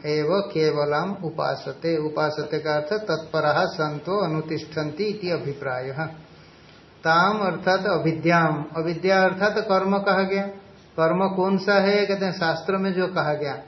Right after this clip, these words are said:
कहते हैं शास्त्र में जो काम्य कर्म, कहते हैं नहीं, नहीं, वो काम्य कर्म नहीं करता है, नित्य कर्म ही करता है,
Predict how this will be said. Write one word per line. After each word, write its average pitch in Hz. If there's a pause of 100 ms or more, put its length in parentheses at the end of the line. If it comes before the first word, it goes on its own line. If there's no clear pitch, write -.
(300)
कहते 165
हैं 165
शास्त्र 160
में 196
जो 190
काम्य 185
कर्म, 202
कहते 202
हैं 202
नहीं, 214
नहीं, 170
वो 151
काम्य 180
कर्म 208
नहीं 214
करता 175
है, 135 (380)
नित्य 170
कर्म 214
ही 214
करता 190
है, 151